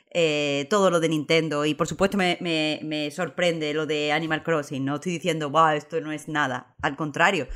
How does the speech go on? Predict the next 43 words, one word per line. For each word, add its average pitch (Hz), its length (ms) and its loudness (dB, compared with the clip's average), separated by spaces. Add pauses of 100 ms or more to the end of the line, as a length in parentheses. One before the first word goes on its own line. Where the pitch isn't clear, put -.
(200)
lo 190 80 2
que 185 60 0
quiero 180 120 -2
decir 202 220 0
es 214 60 -2
que 269 80 2
me, 190 260 -4
me, 180 180 -6
eh, 170 140 2
lo 165 140 2
de 160 100 4
que 160 100 -2
sea 190 300 2
reciente, 220 680 2
eso 185 140 -2
es 214 80 0
lo, 208 180 4
lo 190 100 2
que 185 80 0
me 165 80 2
parece 160 260 2
de 214 140 2
todo 196 260 0
más 185 180 0
lógico. 160 520 -4 (800)
Por 180 120 2
otro 180 160 2
lado, 208 200 8
no 196 140 0
acabo 208 240 2
de 208 60 0
entender 175 360 0
tampoco 175 380 0
muy 175 160 -4
bien 170 200 2
el, 165 200 -6
el 160 160 0
mercado 165 500 0
japonés 175 460 -2
en 220 100 -2
el 180 100 -4
sentido 180 460 -2
de 165 320 -2